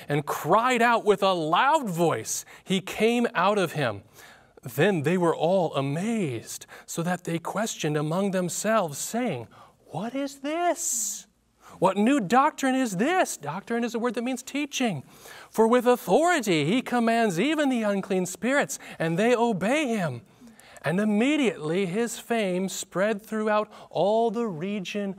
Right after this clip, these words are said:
of Galilee. And this is not with text messages or letters or anything like that. This is just word of mouth.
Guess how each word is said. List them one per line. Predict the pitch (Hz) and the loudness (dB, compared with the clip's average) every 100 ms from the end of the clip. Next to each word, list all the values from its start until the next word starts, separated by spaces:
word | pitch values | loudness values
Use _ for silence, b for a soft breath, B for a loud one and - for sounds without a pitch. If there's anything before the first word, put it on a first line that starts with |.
| B B | B B
of | 170 165 | -4 -4
Galilee. | 143 160 160 151 131 110 104 B | -4 -4 -4 -4 -4 -6 -8 B
And | - | -10
this | 143 | -6
is | 202 | 0
not | 202 214 | 2 2
with | 226 214 - B - | 0 -2 -6 B -12
text | - 208 - | -4 -4 -4
messages | 196 185 196 202 165 202 240 220 B B | -4 -4 -4 -6 -4 -2 -4 -4 B B
or | 156 | -2
letters | 151 165 220 247 196 | 0 0 2 0 2
or | |
anything | 233 277 | 2 2
like | 277 285 254 | 0 0 0
that. | 262 269 | 0 0
This | 208 226 220 | 0 -4 -2
is | 214 180 | -2 -2
just | - 175 170 | 0 -2 0
word | 143 175 226 233 | -2 0 0 0
of | 196 196 | -2 -2
mouth. | 160 180 165 135 | -4 -4 -4 -6